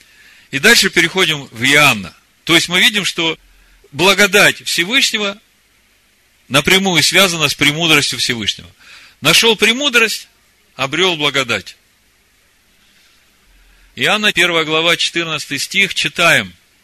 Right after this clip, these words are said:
"И Слово стало плотью, обитало с нами, полное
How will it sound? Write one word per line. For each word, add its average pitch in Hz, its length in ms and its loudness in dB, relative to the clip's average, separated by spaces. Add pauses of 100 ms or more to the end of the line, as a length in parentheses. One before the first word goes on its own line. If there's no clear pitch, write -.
(640)
"И 151 140 0
Слово 196 360 0
стало 165 320 -2
плотью, 214 500 -2
обитало 156 480 -2
с - 140 -8
нами, 220 460 0 (600)
полное 156 960 2